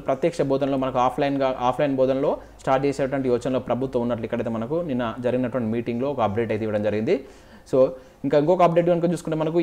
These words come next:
ఎనభై నాలుగు పోస్టులు, పదకొండు వేల నూట ముప్పై మూడు మంది పోటీ అంటూ చూడవచ్చు. So, రీసెంట్గా మనకు సింగరేణిలో స్టాఫ్ నర్స్ పోస్టులకు సంబంధించి నోటిఫికేషన్ అయితే ఇచ్చారు. So, దీనికి సంబంధించి ఇంతమంది అప్లై చేసుకున్నారంట. అదేవిధంగా, ఆ,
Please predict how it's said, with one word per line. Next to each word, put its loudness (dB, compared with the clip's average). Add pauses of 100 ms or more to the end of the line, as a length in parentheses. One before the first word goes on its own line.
ఎనభై 6
నాలుగు 2
పోస్టులు, 0 (300)
పదకొండు 2
వేల 8 (100)
నూట 2 (140)
ముప్పై 0
మూడు 2
మంది 0 (100)
పోటీ 2
అంటూ -2
చూడవచ్చు. 2
So, 0
రీసెంట్గా -2
మనకు -2
సింగరేణిలో 2
స్టాఫ్ 0
నర్స్ -2 (200)
పోస్టులకు -2
సంబంధించి -2 (220)
నోటిఫికేషన్ -6
అయితే -6
ఇచ్చారు. -2 (380)
So, -2
దీనికి -4
సంబంధించి -2
ఇంతమంది 0
అప్లై 2
చేసుకున్నారంట. -2
అదేవిధంగా, 2 (600)
ఆ, 2